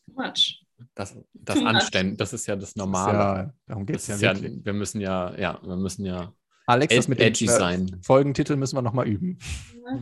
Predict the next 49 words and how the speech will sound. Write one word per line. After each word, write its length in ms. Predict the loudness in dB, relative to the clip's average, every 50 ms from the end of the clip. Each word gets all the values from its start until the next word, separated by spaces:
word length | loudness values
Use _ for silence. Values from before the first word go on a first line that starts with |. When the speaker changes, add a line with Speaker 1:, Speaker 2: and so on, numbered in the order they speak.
| -8
Speaker 2:
Ja, 180 | -4 -2 0 2
musst 220 | 2 2 4 4
du 40 | 4
noch 140 | 4 6 6
mal 160 | 4 2 4
on 160 | 4 2 2
kommen 300 | 2 2 2 2 4 2
und 120 | 0 2 0
dann 120 | 0 0
gucken 240 | -2 -4 -4 -2 0
wir, 80 | 0 0
ob 100 | 0 -2
du 160 | -6 -4 -2
was, 300 | -2 -2 -2 -4 -6 -6 -4 -2
äh, 360 | 0 0 2 2 0 0 -2 -4 -6 -10 -12 -16 -18 -20 _ -20 -20 _
Speaker 1:
Ich 160 | -12 -10 -10 -8
überleg- 240 | -8 -8 -2 0
Speaker 2:
was 160 | 0 0 2 2
da, 180 | 0 0 2
was 160 | 0 -2 -4
da 180 | -6 -8 -10 -10
kommt. 360 | -10 -14 -18 -20 -20 -20 -20 _ _
Speaker 1:
Okay. 400 | -20 -20 -20 -18 -14 -12 -12 -12 -12 -12 -16 -16 -14 -14 -14 -16 -16 -20 -20 -20 -20 -20 _ _ _ _ _ _ _ _ _ _ _ -4 -4 -4 -4 -12 -20 -14 -8
Speaker 3:
Äh, 380 | -6 -6 -4 -4 -6 -6 -8 -10 -8
nee, 240 | -4 -2 0 0 2
da, 120 | 0 0
da, 120 | -2 -2 -4
da, 140 | -4 -2 -4
da, 300 | -4 -4 -6 -6 -6 -6
da, 160 | -6 -6 -6 -6
da, 260 | -6 -6 -6 -8 -10 -10
da. 80 | -12 -2 2
Speaker 2:
Wir 120 | 4 4 6
kriegen 280 | 8 8 8 10 10 8
was 180 | 8 6 4
hin. 220 | 2 0 -2 2 2
Wir 100 | 2 4
kriegen 260 | 4 2 2 2 4
was 140 | 2 2 2
Speaker 3:
Kriegen 120 | 2 0 -2
Speaker 2:
hin. 80 | -2 -4
Speaker 3:
wir, 40 | -6
kriegen 260 | -4 -2 0 0 0
wir 60 | 0
hin. 140 | -2 -2 6
Speaker 2:
Wollen 140 | 6 8 8
wir 80 | 8 6
Knopf 260 | 6 6 4 4 4
drücken? 400 | 4 4 4 4 2 -2 -2